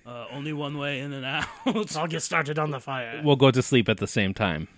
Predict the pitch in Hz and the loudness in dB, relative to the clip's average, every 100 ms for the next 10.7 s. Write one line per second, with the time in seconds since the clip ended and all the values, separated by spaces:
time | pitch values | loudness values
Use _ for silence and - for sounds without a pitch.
0 | - _ 104 92 90 123 135 139 131 147 | -20 _ -20 -20 -18 -16 -14 -12 -12 -10
1 | 143 131 139 120 117 131 127 123 127 120 | -10 -10 -10 -8 -8 -6 -4 -6 -6 -8
2 | - - _ _ _ _ _ 196 247 381 | -10 -12 _ _ _ _ _ -6 -2 0
3 | 262 196 202 - 170 156 151 147 127 - | 2 4 2 2 2 2 2 0 -4 -12
4 | - - _ _ _ _ _ - - 165 | -20 -20 _ _ _ _ _ -20 -16 -16
5 | - 196 240 151 190 - 151 208 147 170 | -10 -10 -8 -6 -6 -6 -4 -2 -2 -4
6 | 185 165 143 127 156 143 113 - - 220 | -6 -8 -8 -8 -8 -10 -16 -16 -6 -4
7 | 196 170 214 240 208 196 180 196 143 - | -2 0 2 2 2 2 2 0 0 -8
8 | - - 175 - - - - _ - - | -12 -6 -6 -6 -16 -16 -18 _ -18 -18
9 | - _ _ 156 185 202 226 233 175 165 | -18 _ _ -14 -12 -8 -6 -6 -6 -6
10 | - 156 135 160 127 113 - | -8 -10 -8 -8 -10 -10 -14